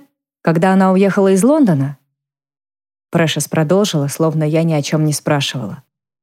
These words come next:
В какой-то момент Ева или я, не помню, кто из нас, добыла флакон Вол де Нуи.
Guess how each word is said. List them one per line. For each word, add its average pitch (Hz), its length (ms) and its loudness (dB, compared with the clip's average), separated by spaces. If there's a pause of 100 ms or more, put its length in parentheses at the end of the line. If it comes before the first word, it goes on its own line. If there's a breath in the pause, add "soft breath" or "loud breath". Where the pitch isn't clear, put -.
(180)
В - 100 -20
какой-то 220 400 0
момент 254 520 2
Ева 190 380 2
или 180 240 2
я, 254 300 2 (300)
не 247 120 4
помню, 139 400 0
кто - 180 -2
из 185 160 2
нас, 302 320 0 (280)
добыла 196 400 0
флакон 220 580 0
Вол 190 300 2
де 175 160 2
Нуи. 156 420 0